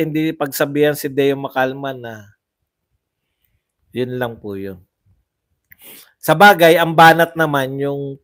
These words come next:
pagiging, ah, yung militar sila, no? Yun yung inaano, yung, yung militar sila.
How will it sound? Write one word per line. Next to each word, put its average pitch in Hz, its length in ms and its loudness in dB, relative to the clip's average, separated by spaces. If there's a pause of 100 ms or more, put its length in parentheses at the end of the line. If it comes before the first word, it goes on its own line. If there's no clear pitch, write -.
pagiging, 131 1000 -4 (1000)
ah, 131 180 4
yung 147 320 2
militar 156 480 0
sila, 123 560 -4 (380)
no? 113 260 -6
Yun 139 320 -6
yung 143 180 -6 (200)
inaano, 135 420 -8
yung, 117 480 -14 (560)
yung 123 240 -10
militar 127 480 -8
sila. 104 400 -12